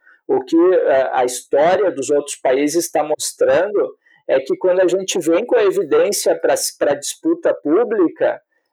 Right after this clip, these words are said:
eh, olha, isso aqui não funciona, o debate muda de qualidade, né? A gente sai do achismo, eu sou contra isso, eu sou contra aquilo, tu é aquilo, eu, né?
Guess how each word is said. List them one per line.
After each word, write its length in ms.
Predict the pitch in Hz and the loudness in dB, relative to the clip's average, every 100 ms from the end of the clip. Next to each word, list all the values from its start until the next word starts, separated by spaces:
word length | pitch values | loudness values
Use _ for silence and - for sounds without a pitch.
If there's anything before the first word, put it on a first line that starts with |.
| - | -2
eh, 180 | 135 147 | 0 2
olha, 360 | 170 202 185 - | 2 2 0 0
isso 260 | 185 175 | -2 0
aqui 200 | 208 - 214 247 190 | -2 0 0 0 0
não 280 | 180 214 | 0 0
funciona, 800 | 240 277 240 - 233 208 208 175 - - | 0 -2 -2 -2 0 2 2 -2 -6 -4
o 80 | 349 | -2
debate 600 | 190 180 165 185 - 208 | 0 0 0 0 -2 -6
muda 600 | 180 175 254 339 285 202 | -2 0 2 2 2 0
de 120 | - | -2
qualidade, 840 | - 151 143 127 117 110 - - _ _ _ _ _ _ | 0 0 0 0 0 0 -6 -16 _ _ _ _ _ _
né? 300 | 139 156 - | -2 0 0
A 120 | 160 143 | 0 0
gente 260 | 170 180 | -2 -4
sai 340 | - 185 170 208 | -2 0 0 0
do 120 | 214 | 2
achismo, 960 | 196 165 - 175 190 226 202 165 135 - _ | 0 0 -6 -2 0 0 0 0 0 -2 _
eu 160 | 147 175 | 0 0
sou 220 | 175 180 | 2 -2
contra 580 | - 175 170 208 - 160 | 0 0 2 0 0 0
isso, 380 | 147 185 185 - | 4 2 2 0
eu 80 | |
sou 180 | 151 190 | 0 -2
contra 440 | 170 240 254 254 160 | -2 0 0 0 -2
aquilo, 580 | - 156 185 160 135 | 0 2 2 2 0
tu 160 | - 165 | 0 2
é 120 | 180 | 2
aquilo, 920 | 160 - 156 180 175 139 127 127 131 135 | 0 -2 -2 0 2 0 0 0 2 2
eu, 300 | 135 147 131 | 2 2 0
né? 300 | 131 165 | 0 0